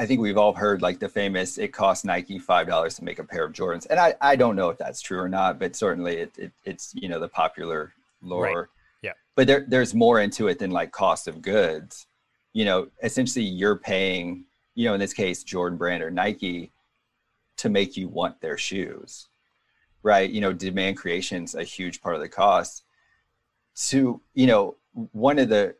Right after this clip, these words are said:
Speaker 1: one of the principles of the brand is trying to keep it accessible. So in that, we try to cut out everything that's not necessary,
Speaker 2: Yeah,
Speaker 1: but
Speaker 2: yeah.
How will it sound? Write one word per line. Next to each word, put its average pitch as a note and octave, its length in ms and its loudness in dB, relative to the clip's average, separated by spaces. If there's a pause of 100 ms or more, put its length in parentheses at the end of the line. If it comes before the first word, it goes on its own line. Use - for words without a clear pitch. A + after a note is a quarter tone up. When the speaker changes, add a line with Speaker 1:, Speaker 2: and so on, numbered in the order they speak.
Speaker 1:
one B2 240 2
of A2+ 120 2
the F#2+ 100 2
principles - 580 -2
of F#2 80 -6
the E2+ 60 -2
brand G2 280 0
is F#2 140 -4
trying G2 220 0
to F2+ 80 -4
keep F2+ 200 -8
it E2 120 -4
accessible. - 800 -2 (420)
So D#3 300 4
in B2+ 260 6
that, G2+ 380 4 (260)
we G#2+ 220 -2
try A2 180 2
to F#2 80 2
cut G2 180 0
out F#2+ 140 4
everything F#2 400 -4
that's F2 180 -6
not F2+ 160 -2
necessary, F2+ 640 0
Speaker 2:
Yeah, G#2 200 -8 (220)
Speaker 1:
but - 140 2
Speaker 2:
yeah. A3 60 -4